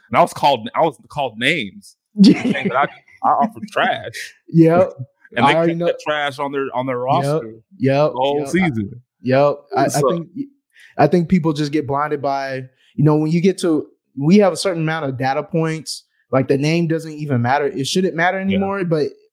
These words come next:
Speaker 2: it's innate in us. Like, we care about that name because we recognize it, we know it. All right, last question or last statement, or it's just kind of a two-part, talking about the Raiders offense. First one, I know Ray is also a, a, a Raiders fan because he's from Las Vegas, so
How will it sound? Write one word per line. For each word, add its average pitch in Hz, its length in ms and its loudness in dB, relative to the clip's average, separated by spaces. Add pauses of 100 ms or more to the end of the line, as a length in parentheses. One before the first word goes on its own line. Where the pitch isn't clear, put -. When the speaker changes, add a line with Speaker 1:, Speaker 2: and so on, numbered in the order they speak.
(220)
Speaker 2:
it's 147 160 0
innate 143 320 0
in 143 140 -4
us. 127 220 -4
Like, 131 200 -2
we 156 120 2
care 160 300 -2
about 143 280 -4
that 135 140 -4
name 147 220 -2
because 139 260 -4
we 127 140 -8
recognize 143 500 -4
it, 139 140 -4
we 131 140 -4
know 143 240 0
it. 123 160 -10 (400)
All 143 100 4
right, 123 260 0
last 165 640 0 (120)
question 175 560 2
or 131 80 -2
last 143 300 -6
statement, 131 500 -2
or 151 220 0
it's 151 360 -2
just 226 140 -2
kind 240 160 2
of 147 100 0
a 123 80 -2
two-part, 135 580 -2 (360)
talking 196 240 2
about 160 160 2
the 135 80 -2
Raiders 131 300 -2
offense. 123 440 -6
First 175 320 0
one, 139 300 -2 (360)
I 135 80 2
know 135 100 2
Ray 139 260 0
is 139 120 -6
also 135 340 -2
a, 131 160 -4
a, 127 180 -4 (120)
a 127 200 -4
Raiders 139 380 0
fan 135 220 -2
because 131 240 -2
he's 127 120 -4
from 123 280 -2
Las 120 240 -2
Vegas, 139 400 -2
so 123 340 -2